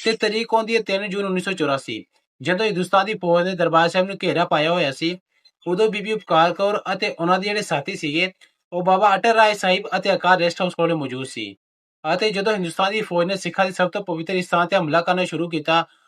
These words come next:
ਉਦੋਂ ਬੀਬੀ ਉਪਕਾਰ ਕੌਰ ਅਤੇ ਉਹਨਾਂ ਦੇ ਸਾਥੀਆਂ ਨੇ ਮਿਲ ਕੇ ਜਵਾਬੀ ਫਾਇਰਿੰਗ ਵੀ ਕੀਤੀ ਅਤੇ ਹਮਲਾ ਵੀ ਕੀਤਾ ਅਤੇ ਮੁਕਾਬਲਾ ਵੀ ਕੀਤਾ ਹਿੰਦੁਸਤਾਨ ਦੀ ਫੌਜ ਦਾ। ਉਹਦੇ ਅਗਲੇ ਦਿਨ, ਯਾਨੀ ਪੰਜ ਜੂਨ ਉੱਨੀ ਸੌ ਚੁਰਾਸੀ ਨੂੰ, ਜਦੋਂ ਹਿੰਦੁਸਤਾਨ ਦੀ ਫੌਜ ਵੱਲੋਂ ਫਾਇਰਿੰਗ ਬੰਦ ਕੀਤੀ ਗਈ,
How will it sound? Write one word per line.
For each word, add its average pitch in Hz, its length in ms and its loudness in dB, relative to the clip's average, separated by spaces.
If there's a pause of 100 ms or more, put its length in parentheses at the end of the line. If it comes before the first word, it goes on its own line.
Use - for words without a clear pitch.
(120)
ਉਦੋਂ 170 220 -2
ਬੀਬੀ 185 360 -4
ਉਪਕਾਰ 175 400 2
ਕੌਰ 202 200 2
ਅਤੇ 196 140 0
ਉਹਨਾਂ 185 160 0
ਦੇ 190 120 -4
ਸਾਥੀਆਂ 180 380 0
ਨੇ 190 80 -2
ਮਿਲ 147 180 -2
ਕੇ 139 200 -4 (500)
ਜਵਾਬੀ 160 420 0
ਫਾਇਰਿੰਗ 170 360 0
ਵੀ 214 120 -4
ਕੀਤੀ 196 340 -4
ਅਤੇ 196 120 0
ਹਮਲਾ 165 300 0
ਵੀ 185 100 -2
ਕੀਤਾ 185 360 2
ਅਤੇ 165 140 -2
ਮੁਕਾਬਲਾ 151 480 -2
ਵੀ 190 80 -8
ਕੀਤਾ 160 240 -2
ਹਿੰਦੁਸਤਾਨ 160 380 -4
ਦੀ 165 100 -2
ਫੌਜ 131 260 -8
ਦਾ। 156 200 0 (480)
ਉਹਦੇ 196 340 4
ਅਗਲੇ 196 240 2
ਦਿਨ, 190 160 -2
ਯਾਨੀ 175 300 0
ਪੰਜ 180 240 0
ਜੂਨ 208 120 -4
ਉੱਨੀ 190 180 -2
ਸੌ 202 120 -4
ਚੁਰਾਸੀ 151 360 0
ਨੂੰ, 190 160 -4
ਜਦੋਂ 170 240 0
ਹਿੰਦੁਸਤਾਨ 170 380 -2
ਦੀ 196 120 -4
ਫੌਜ 156 260 -2
ਵੱਲੋਂ 180 180 -2
ਫਾਇਰਿੰਗ 160 380 -2
ਬੰਦ 147 200 -2
ਕੀਤੀ 156 320 -8
ਗਈ, 165 180 0